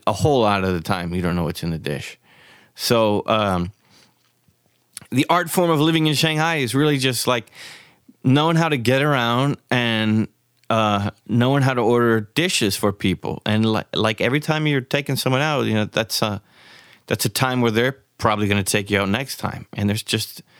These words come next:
this endless number of beautiful, kind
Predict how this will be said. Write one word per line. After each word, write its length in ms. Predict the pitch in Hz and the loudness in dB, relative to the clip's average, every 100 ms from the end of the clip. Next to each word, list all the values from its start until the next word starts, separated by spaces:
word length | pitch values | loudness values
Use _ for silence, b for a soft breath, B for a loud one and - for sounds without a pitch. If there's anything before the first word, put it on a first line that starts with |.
| B B B B | B B B B
this 180 | - 95 - | -4 -2 0
endless 560 | 123 147 151 127 - | 0 2 2 0 0
number 440 | 113 117 160 156 127 | 2 2 2 2 2
of 220 | 101 98 _ _ _ - | 0 -6 _ _ _ -14
beautiful, 480 | - 139 156 156 - | -2 0 2 0 -2
kind 760 | - - 113 123 135 143 139 | -2 -2 0 0 0 0 -2